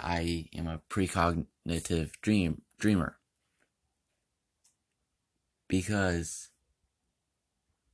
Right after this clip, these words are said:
way back when I was, like, seven or eight, I had a dream that somebody said something very specific. Now, I can't remember now.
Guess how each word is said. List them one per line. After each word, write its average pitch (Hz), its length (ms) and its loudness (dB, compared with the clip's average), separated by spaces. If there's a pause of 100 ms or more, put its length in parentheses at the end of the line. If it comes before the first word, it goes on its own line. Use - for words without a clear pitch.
(1800)
way 92 720 2 (680)
back 78 220 -2
when 82 120 0
I 76 60 0
was, 80 140 -4
like, 78 180 -2
seven 85 320 -2
or 78 120 -2
eight, 76 320 -4 (320)
I - 60 -4
had 90 80 0
a 85 60 0
dream 98 440 0 (840)
that 80 500 0 (1160)
somebody 90 640 2
said 92 300 -2
something 80 520 -4 (380)
very 107 180 4
specific. - 480 -4
Now, 80 160 -2
I 87 60 -2
can't 98 220 -2
remember 87 360 -2
now. 82 460 0